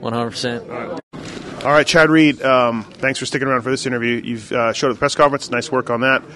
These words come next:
Speaker 2: Obviously, you're a big source of discussion this week, among other things, but before we get to that, uh, not the main event you wanted, although the start wasn't there, but you sort of persevered, cut, put your head down, and you,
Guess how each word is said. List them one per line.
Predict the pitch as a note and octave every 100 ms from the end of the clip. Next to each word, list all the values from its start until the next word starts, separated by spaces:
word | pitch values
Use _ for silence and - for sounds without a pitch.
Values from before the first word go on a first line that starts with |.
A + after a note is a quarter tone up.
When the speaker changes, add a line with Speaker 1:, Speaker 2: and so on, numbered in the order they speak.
| - - - -
Speaker 2:
Obviously, | C#3+ D3 D3 C#3+
you're | C3 C3
a |
big | B2 C3
source | - - C3+ B2
of | A#2+
discussion | A#2+ - C#3 - C3+
this | B2
week, | B2+ B2 A2+
among | A#2 A#2
other | A#2+ A#2+
things, | B2+ A#2+
but | C3
before | A#2+ F3+
we | F3
get | C#3 B2+
to | B2+
that, | B2 A#2+ A2 - - - - D#3+ -
uh, | C3+ B2 A2+ G#2+ G2
not | D3+ D#3 D3
the | D3
main | C#3 C#3
event | C3+ C3+
you | D3
wanted, | C3+ C#3 C3+
although | A2 B2+ C3+ C3+ C3 B2
the | A#2+
start | B2+ C3+ B2+ B2+
wasn't | C#3 B2+
there, | A#2+ A#2
but | A2+
you | A#2+ A#2+ -
sort | C#3+ B2+
of | -
persevered, | C#3 B2+ B2+ B2+ -
cut, | C#3 -
put | C#3+
your | C3+
head | B2+ B2
down, | A#2+ A#2
and | A#2+
you, | A2+